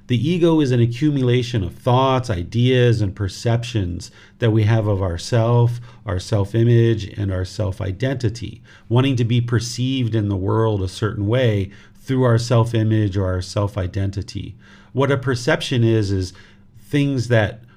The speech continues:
we have in terms of views or opinions, the way that we think about the world around us and how we fit into that world. And our self-image and our self-identity that we're trying to project in the world often is causing us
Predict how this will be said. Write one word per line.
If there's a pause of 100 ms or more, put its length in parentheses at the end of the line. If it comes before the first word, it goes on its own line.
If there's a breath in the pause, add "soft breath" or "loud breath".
(140 soft breath)
we
have
in
terms
of
views
or
opinions, (240 loud breath)
the
way
that
we
think
about
the
world
around
us
and
how
we
fit
into
that
world. (360 loud breath)
And
our
self-image
and
our
self-identity (300 loud breath)
that
we're
trying
to
project
in
the
world (140)
often
is
causing
us